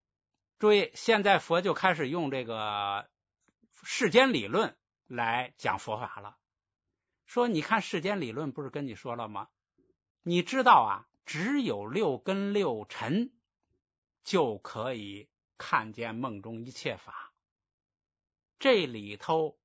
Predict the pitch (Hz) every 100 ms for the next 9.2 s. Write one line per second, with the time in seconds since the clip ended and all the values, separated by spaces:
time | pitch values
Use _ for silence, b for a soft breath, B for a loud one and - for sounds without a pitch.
0 | _ 135 123 151 202 208 131 127 160 120
1 | 98 98 104 139 - _ _ _ _ _
2 | _ _ _ _ _ _ _ _ _ _
3 | _ _ _ _ _ _ - 220 220 -
4 | 135 214 160 110 104 120 110 107 92 87
5 | _ _ _ _ _ _ _ _ 190 208
6 | 208 180 156 190 156 143 139 135 139 220
7 | 180 156 131 - 131 135 135 123 - 120
8 | 110 117 110 107 104 107 - 117 143 160
9 | 127 101